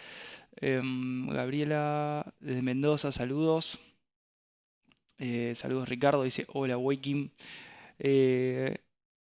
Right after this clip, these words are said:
Gastón, ¿cuándo la charla pendiente de N M G, la astrología? Esta, mañana me pongo en contacto con Connie. Mañana acordamos una charla, vamos a hacer con Connie, porque estuvimos descubriendo cosas muy interesantes y, y antes de, de lanzar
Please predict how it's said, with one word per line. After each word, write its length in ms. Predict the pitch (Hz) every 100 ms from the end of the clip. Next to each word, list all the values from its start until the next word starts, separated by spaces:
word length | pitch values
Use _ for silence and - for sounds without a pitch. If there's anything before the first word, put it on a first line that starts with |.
| _
Gastón, 600 | - - - 175 175 196 -
¿cuándo 240 | - 170
la 60 | 151
charla 220 | 156 151
pendiente 280 | 143 147 143
de 20 |
N 80 | 147
M 140 | 135
G, 120 | 123
la 100 | 156
astrología? 520 | 139 135 131 - 135
Esta, 300 | 123 127 - -
mañana 340 | 151 170 196
me 120 | 175
pongo 160 | 156 175
en 80 | 156
contacto 420 | 147 170 165 143
con 400 | 135 131 131 131
Connie. 360 | 170 190 208 190
Mañana 500 | 135 135 160 165 147
acordamos 400 | 135 127 143 151
una 160 | 147 135
charla, 240 | - 160
vamos 220 | 147 143 135
a 20 |
hacer 180 | 151 147
con 200 | 131 135
Connie, 220 | 175 175
porque 180 | 139 131
estuvimos 320 | - 160 160
descubriendo 600 | 139 147 143 165 170 147
cosas 260 | 156 165 143
muy 160 | 170
interesantes 720 | 175 156 139 143 165 180 185 - - - - -
y, 480 | - 147 139 135 131
y 160 | - 147
antes 300 | 165 170 147
de, 680 | 143 131 131 123 123 123 -
de 100 | 135
lanzar 560 | 135 131 135 160 160